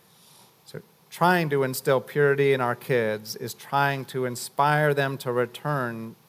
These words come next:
<clears throat> God's love with a lifestyle that is obedient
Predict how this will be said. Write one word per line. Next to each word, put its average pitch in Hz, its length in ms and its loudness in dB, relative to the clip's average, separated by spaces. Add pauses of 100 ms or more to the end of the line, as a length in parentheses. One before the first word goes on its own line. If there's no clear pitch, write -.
(280)
<clears throat> 214 400 0
God's 127 340 2
love 127 360 4
with 120 120 -4
a 113 60 0
lifestyle 113 800 -2
that 113 180 -10
is 113 160 -8
obedient 123 760 -6